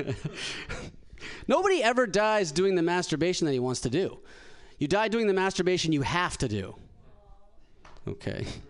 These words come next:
yeah. Sorry. Apologies for that. Uh, <laughs> so I didn't know what ghosting was, and I had to ask somebody recently. Uh,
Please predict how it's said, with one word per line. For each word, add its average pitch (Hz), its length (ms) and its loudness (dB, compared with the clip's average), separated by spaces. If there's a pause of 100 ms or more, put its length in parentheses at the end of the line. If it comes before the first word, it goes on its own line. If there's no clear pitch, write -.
yeah. 110 200 -6 (960)
Sorry. 98 380 -6 (840)
Apologies - 420 -8
for - 120 -10
that. 69 200 -10 (880)
Uh, 151 260 4
<laughs> - 800 -4
so 226 120 4
I 262 60 4
didn't 320 140 2
know 339 100 6
what 214 200 0
ghosting 220 460 4
was, 240 280 2
and 180 80 2
I - 20 2
had 170 140 2
to 135 80 -2
ask 135 300 0
somebody 180 380 2
recently. 180 600 2 (300)
Uh, 123 400 0